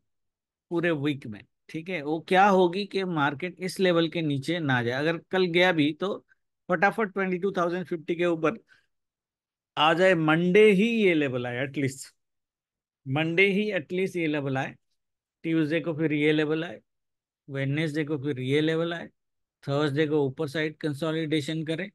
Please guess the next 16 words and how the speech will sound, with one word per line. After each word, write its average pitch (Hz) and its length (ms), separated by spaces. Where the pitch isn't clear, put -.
फ्राइडे 143 340
यहाँ 143 320
पे 170 80
टच 156 260
करे, 175 280
फर्स्ट 151 340
हाफ 160 100
में, 185 140
सेकंड 139 400
हाफ 131 120
में 139 140
सेल। 101 300
That 131 240
is 143 160
what 156 260
I 139 180